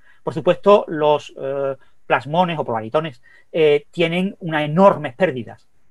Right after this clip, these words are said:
porque parte de esa luz no entra bien en la superficie y entonces duran muy poca cantidad de tiempo,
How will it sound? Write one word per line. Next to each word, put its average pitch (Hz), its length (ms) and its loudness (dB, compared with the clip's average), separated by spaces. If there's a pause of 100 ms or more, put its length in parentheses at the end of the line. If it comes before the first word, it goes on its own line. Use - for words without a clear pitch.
(260)
porque 123 360 -10 (120)
parte 147 240 0
de 156 40 2
esa 156 140 -2
luz 160 180 -2
no 151 220 -4
entra 151 320 -4
bien 151 260 -2
en 139 40 -8
la 131 80 -8
superficie 180 600 -2 (240)
y 143 60 -14
entonces 139 320 -4 (140)
duran 180 300 0
muy 185 140 2
poca 156 200 -2
cantidad 156 240 -2
de 135 80 0
tiempo, 143 420 -10